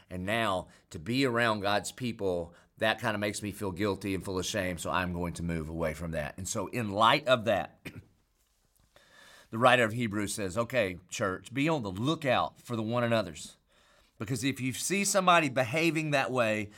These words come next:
and then begin to shape their beliefs to excuse their behavior, then watch out. Exhort one another every day. And what this exhort means is, it means to,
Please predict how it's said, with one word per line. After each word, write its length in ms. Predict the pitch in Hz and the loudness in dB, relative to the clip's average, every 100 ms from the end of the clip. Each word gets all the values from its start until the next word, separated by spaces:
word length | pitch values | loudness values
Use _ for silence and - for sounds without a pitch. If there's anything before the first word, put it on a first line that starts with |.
| - - | -14 -4
and 220 | 120 123 | -2 0
then 320 | 170 151 127 | 4 4 2
begin 340 | 120 147 143 | 0 2 0
to 80 | 127 | 0
shape 460 | 113 - 170 165 139 | -4 0 2 2 2
their 160 | 139 | 0
beliefs 960 | 117 123 113 135 160 143 113 - - - _ - | 0 0 0 2 2 2 -2 -6 -10 -14 _ -10
to 140 | 131 | -8
excuse 560 | 123 - - 160 147 113 | -6 -8 -2 0 0 0
their 180 | 139 120 | 0 0
behavior, 680 | 113 123 147 131 120 104 - - - | 0 2 0 0 -2 -4 -8 -14 -4
then 220 | 135 131 | -2 2
watch 300 | 131 139 135 | 4 4 4
out. 260 | 120 107 - | 4 4 0
Exhort 920 | 139 127 120 95 147 175 180 175 - | -6 -4 -2 2 6 10 10 10 -2
one 220 | 127 165 | 4 4
another 340 | 156 147 151 151 | 6 6 6 4
every 280 | 147 135 135 | 4 2 2
day. 260 | 131 85 - _ _ _ _ _ _ _ _ 90 | 2 0 -10 _ _ _ _ _ _ _ _ -6
And 140 | 98 | 2
what 180 | 156 196 | 4 4
this 160 | 190 | 2
exhort 480 | 185 151 170 190 180 | 0 2 8 8 8
means 360 | 165 180 151 - | 4 2 2 -2
is, 520 | 151 131 110 87 - - _ _ _ _ _ _ _ | -2 -2 -2 -6 -12 -14 _ _ _ _ _ _ _
it 200 | - 190 | 0 2
means 360 | 185 156 113 - | 4 2 0 2
to, 380 | 170 139 104 | 4 4 0